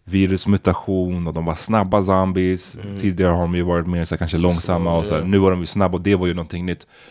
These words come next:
Speaker 1: Så där kom Dawn of the Dead tyckte jag var skittung, den här nya versionen när den kom ut. Men sen så blev det ju bara mycket. För det kom uppföljare till den filmen, sen kom ju Walking Dead. Det ble-, blev bara mycket zombies och jag tyckte så här, så fucking spännande är det ju inte med
Speaker 2: Right.
Speaker 1: zombies.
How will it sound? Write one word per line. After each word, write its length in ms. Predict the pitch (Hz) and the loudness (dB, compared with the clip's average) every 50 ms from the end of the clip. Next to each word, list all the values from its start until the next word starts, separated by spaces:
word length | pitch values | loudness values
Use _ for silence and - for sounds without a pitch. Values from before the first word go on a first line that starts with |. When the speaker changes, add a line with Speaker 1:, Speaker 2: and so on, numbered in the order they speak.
| - - _ | -20 -20 _
Speaker 1:
Så 100 | - 131 | -6 -2
där 180 | 110 107 143 139 | 0 0 0 0
kom 260 | 143 147 131 107 92 | 2 2 2 4 4
Dawn 160 | 117 120 120 | 4 4 4
of 120 | 120 117 113 | 4 4 4
the 60 | 120 | 4
Dead 180 | 123 143 147 139 | 4 2 2 2
tyckte 220 | 120 101 - - | 0 -2 0 0
jag 40 | 87 | 0
var 80 | 85 80 | 0 0
skittung, 440 | - 95 82 - - 107 90 82 78 | 0 -2 -2 0 0 0 0 -2 -4
den 100 | 85 90 | -2 -2
här 80 | 85 | 0
nya 180 | 85 92 90 85 | 2 2 2 2
versionen 480 | 87 85 - - 120 110 92 80 73 71 | 0 -2 2 4 4 4 4 0 -4 -4
när 80 | 67 | -6
den 160 | 65 - - | -6 -6 -6
kom 180 | - - 80 82 | -6 -4 -4 -2
ut. 240 | 73 65 - - - _ - - - - - _ _ | -4 -4 -6 -10 -18 _ -20 -20 -20 -20 -20 _ _
Men 160 | - 110 110 | -2 -2 0
sen 120 | - 139 123 | 0 0 0
så 100 | 120 135 | 0 -2
blev 280 | 117 117 131 139 139 | 0 2 2 2 2
det 60 | 131 131 | 2 2
ju 60 | 113 | 2
bara 120 | 107 87 | 2 2
mycket. 640 | 87 104 120 131 - - _ - - 117 87 76 - _ _ _ _ | 2 2 2 2 0 -2 _ -2 0 0 0 0 -4 _ _ _ _
För 100 | - 113 | -4 -4
det 60 | 113 | 0
kom 200 | - - 120 - | 2 2 2 2
uppföljare 440 | 104 - - - 120 120 120 117 104 | 0 -4 -2 0 0 2 2 2 2
till 100 | - 104 | 2 0
den 160 | 104 101 101 | 0 0 0
filmen, 480 | - 104 98 95 98 98 98 98 95 | 0 0 0 2 2 2 2 2 0
sen 120 | 92 - 92 | -2 -4 -4
kom 140 | - 101 98 | -4 -2 -2
ju 60 | 92 87 | 0 0
Walking 400 | 95 101 101 92 - 98 92 90 | 2 2 2 0 0 -2 -2 0
Dead. 340 | 92 95 95 90 - 92 92 | 0 0 0 0 0 0 0
Det 80 | 107 104 | 0 0
ble-, 180 | 104 107 107 101 | 2 0 0 0
blev 260 | 98 104 110 107 98 | 0 0 0 2 2
bara 100 | 95 87 | 2 0
mycket 360 | 95 101 98 - - 95 87 85 | 0 0 -2 -2 -4 -4 -2 0
zombies 420 | 95 92 92 87 82 80 73 - | 2 2 2 2 0 -2 -2 -2
och 160 | - 85 82 | -4 -2 -2
jag 80 | 90 - | -2 -2
tyckte 200 | 90 82 78 78 | -2 -4 -6 -8
så 80 | 73 | -10
här, 20 | 73 | -10
så 300 | - - - 131 120 98 | -10 -6 -2 0 2 2
fucking 280 | - - 80 - - 85 | 2 0 -2 -2 -2 -6
spännande 460 | - - 85 82 82 82 85 - - - | -6 -8 -8 -8 -8 -8 -8 -10 -10 -6
är 180 | - 92 95 85 | -2 0 0 2
det 60 | 82 | 0
ju 60 | 80 80 | -2 -4
inte 140 | 78 - | -8 -10
med 100 | 82 80 | -6 -4
Speaker 2:
Right. 160 | 92 95 90 80 | -2 -2 -2 -2
Speaker 1:
zombies. 300 | 80 - 82 - - | -4 -8 -10 -12 -18